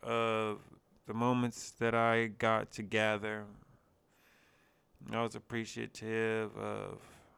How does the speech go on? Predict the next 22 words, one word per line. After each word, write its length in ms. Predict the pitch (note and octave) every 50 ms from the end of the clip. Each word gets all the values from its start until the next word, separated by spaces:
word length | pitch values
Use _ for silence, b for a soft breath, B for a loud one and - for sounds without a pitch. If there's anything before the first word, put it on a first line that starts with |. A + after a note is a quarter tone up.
| B B B B B B C#3 C3+ B2+ A#2+ G#2+
my 680 | G2+ G2 G2+ A2 G#2+ G#2+ G#2 G#2+ G#2+ G#2 G#2 G#2 G#2+ G#2 G#2 G#2 G2 F#2+ - - _ _ _ _ _ _ _ _ _ _ _ _ -
support 520 | - - A2 - - - B2+ A2+ - - -
system, 640 | - A#2+ A2 - - - A#2 A2 A2 A2+ A#2+ - - - - - -
and 680 | G#2+ G#2+ G#2+ G#2 G#2 G2+ G2 G2 F#2+ F#2+ F#2 F#2 F#2 G2+ G#2+ - _ _ _ b b b b b b b b b b b b b b b b b b b b _ _ _ _ - - _ _ _ _ _ _ _ _ _ _ -
it 60 | -
was 160 | C3+ C3+ B2+ B2+
a 20 |
lot 200 | C3 B2+ A#2+ A#2+
of 80 | A#2 A2+
love. 360 | A2 G#2+ G#2 G2+ G2 F#2 - - b b b b b b b b b b b b b b _ _ _ -
A 40 | A2+
lot 180 | A#2 A#2+ A#2
of 100 | A2 G#2+
love. 460 | G#2 G#2+ G#2+ G#2 G#2+ G#2 G#2 G#2 G2 - -
I 80 | G#2 A2
got 300 | G#2 A#2+ A#2 A2+ A2 -
to 240 | - A2+ A2+ G#2+ G2+
see 420 | - - A#2 A2+ A2 A2 A2 G#2+
my 640 | G#2+ G#2+ G#2 G#2 G#2 G#2 G#2 G2+ G2+ G2+ G2+ G2+ G2
niece's 840 | G2+ G#2 A2 A2+ A2+ A2 A2 - - A#2 A2 G#2+ G#2 G#2 G#2 G2 F#2
senior 800 | - - - - - - - - - C3+ C3 C3 C#3 C#3 C3 A#2+
portraits. 960 | - - - - - A#2+ C3+ C3 - - - F#2 E2+ - - - - - -